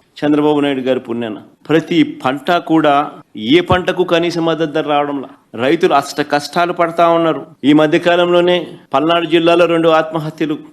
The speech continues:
పొగాకు రైతులకు సంబంధించి పల్నాడు కొండేపిలో జరిగితే, రెండు రోజుల కిందట పల్నాడులో కూడా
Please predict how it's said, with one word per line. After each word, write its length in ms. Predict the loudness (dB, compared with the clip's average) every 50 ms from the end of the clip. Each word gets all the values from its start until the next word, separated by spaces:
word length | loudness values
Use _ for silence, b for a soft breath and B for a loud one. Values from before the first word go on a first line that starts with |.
| _ -6
పొగాకు 300 | -4 0 0 0 0 2
రైతులకు 360 | 0 0 0 0 -4 -6 -6 -6
సంబంధించి 600 | -6 -4 -2 -2 -2 -2 -2 -2 -4 -6 -6 -6
పల్నాడు 420 | -6 -4 -4 -2 -2 -2 -2 -4
కొండేపిలో 540 | -2 -2 -2 0 0 0 0 0 -2 -2 -2
జరిగితే, 600 | 0 0 -2 -2 -4 -8 -6 -6 -6 -6 -6 -16 _ _ _ -2
రెండు 280 | 0 0 2 4 4
రోజుల 220 | 6 6 6 4 4
కిందట 340 | 2 -2 0 0 0 -2 -2
పల్నాడులో 600 | -2 -2 -2 0 2 2 2 2 2 2 0 0
కూడా 300 | 0 0 -4 -6 -6 -6